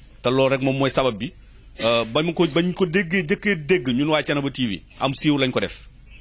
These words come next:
Ndax xam nañ liggéey bi ni mu toll. Démb, heure bi démb, euh, leer na Mar Diop, ña nga kaneen sanc doon couvrir conférence boo xam ne soxna Ndumbe moom moo ko doon def. Kon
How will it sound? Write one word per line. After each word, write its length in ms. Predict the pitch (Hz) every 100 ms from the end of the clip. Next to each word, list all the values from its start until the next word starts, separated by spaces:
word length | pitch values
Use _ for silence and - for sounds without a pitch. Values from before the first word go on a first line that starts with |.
| -
Ndax 120 | 123
xam 120 | 156
nañ 140 | 170 165
liggéey 200 | 156 147
bi 80 | 135
ni 60 |
mu 100 | 147
toll. 260 | 143 110 92 113
Démb, 220 | 165 175
heure 200 | 196 151
bi 120 | 156
démb, 240 | 151 127 190 - - - - - -
euh, 280 | 127 127
leer 220 | 123 151 151
na 120 | 151
Mar 240 | 143 135
Diop, 220 | 117 120 -
ña 140 | 117 135
nga 120 | 139
kaneen 420 | - 139 135 127 - -
sanc 280 | 139 120 - - - - - - - -
doon 240 | 107 131 135
couvrir 460 | 156 147 143 139 147 - -
conférence 440 | 127 127 131 123
boo 120 | 123
xam 140 | 117 120
ne 60 |
soxna 260 | 120 131 139
Ndumbe 400 | 139 135 135 127 - -
moom 220 | 92 113 120
moo 100 | 127
ko 80 |
doon 160 | 123 123
def. 240 | 120 - - - - -
Kon 140 | 127